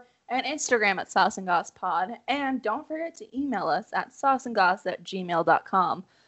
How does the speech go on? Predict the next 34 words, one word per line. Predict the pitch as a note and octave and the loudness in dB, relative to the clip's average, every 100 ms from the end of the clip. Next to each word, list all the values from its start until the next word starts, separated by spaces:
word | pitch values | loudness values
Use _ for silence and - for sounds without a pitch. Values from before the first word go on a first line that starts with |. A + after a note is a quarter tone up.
| _ - | _ 2
Lots | C#4 C4+ | 2 2
of | C4+ | 4
places | C4+ B3+ B3+ - | 4 4 0 -6
for | A#3+ | -6
you | A#3+ A#3 | -4 -2
to, | A3+ A3+ | 0 6
uh, | A3 G#3 | 6 6
look | G#3 G#3+ | 4 2
us | G#3+ - | -2 4
up. | G3+ G3+ | 6 6
Lots | G3 G3 G#3+ | 6 2 0
of | |
places | - G#3+ - - | -4 -4 -6 -10
for | G3+ | -8
you | G3+ F#3+ | -8 -8
to | |
share | - - A#3+ A#3 A#3 A#3 _ _ - | -8 -4 2 2 2 -2 _ _ 2
our | G#3+ | 2
pod | G#3+ G3+ G3 G3 G3 | 4 6 8 6 2
with | F#3 F#3 | -6 -4
your | A3 | -6
friends. | A#3 G3+ F#3+ F#3 G3 | -4 -2 0 -2 -6
We'd | G3+ F3 | -6 2
love | E3+ - | 2 0
to | A3 | -2
hear | A3+ G#3 | -2 -2
from | G3+ G3 | -2 0
them. | F#3 F#3+ | 0 0
We'd | G3 | -4
love | F3+ A3 | -6 -6
to | A#3 | -4
hear | B3 A#3 | -4 -4
from | - G3 | -8 -10
you | A#3+ G3+ G2+ | -6 -4 -4